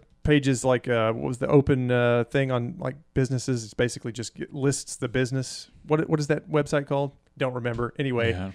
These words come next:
Speaker 1: it
Speaker 2: not
Speaker 1: tells you
Speaker 2: sure.
Speaker 1: what the L L Cs are, the various businesses attached to Burning Man. You can look all those up for most companies.
Speaker 2: Yeah.
Speaker 1: Create an account. You can get more information on 'em. But, uh, I was basically just looking at that. Did I find anything, a smoking gun of sorts, to tell me that this is just a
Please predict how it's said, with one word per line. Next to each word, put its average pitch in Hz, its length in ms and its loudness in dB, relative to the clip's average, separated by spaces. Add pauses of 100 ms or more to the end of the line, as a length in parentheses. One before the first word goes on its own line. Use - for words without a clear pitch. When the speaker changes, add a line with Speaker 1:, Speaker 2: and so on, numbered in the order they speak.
(100)
Speaker 1:
it 107 60 -8
Speaker 2:
not 208 60 -2
Speaker 1:
tells 233 220 10
you 190 40 4
Speaker 2:
sure. 190 40 4
Speaker 1:
what 185 120 8
the 143 120 6
L 143 120 8
L 131 120 6
Cs 135 320 0
are, 113 160 2
the 110 80 -6
various 127 320 2
businesses 113 460 -6
attached 110 380 -4
to 110 40 -12
Burning 107 280 -8
Man. 110 200 -6
You 139 80 0
can 156 120 0
look 202 160 6
all 151 140 6
those 123 180 -2
up 131 140 2
for 123 80 -8
most 120 240 -2
companies. - 480 -6 (120)
Speaker 2:
Yeah. - 160 2
Speaker 1:
Create 165 200 8
an 135 60 -2
account. 139 480 0
You 127 60 -6
can 123 120 -8
get 123 160 -4
more 120 160 -2
information 117 540 -4
on 117 100 -6
'em. 113 100 -8 (1000)
But, 139 260 4
uh, 123 260 8
I 147 40 0
was 151 100 6
basically 185 380 6
just 123 180 2
looking 131 240 0
at 113 100 -2
that. 110 200 0
Did 131 100 2
I 143 100 6
find 156 360 0
anything, 196 480 0
a 143 60 -4
smoking 165 580 8
gun 160 200 6
of 175 120 2
sorts, 185 460 -4
to 139 80 -10
tell 151 200 2
me 151 140 4
that 120 180 -2
this - 180 -4
is 117 140 -4
just 131 240 -2
a 110 240 -4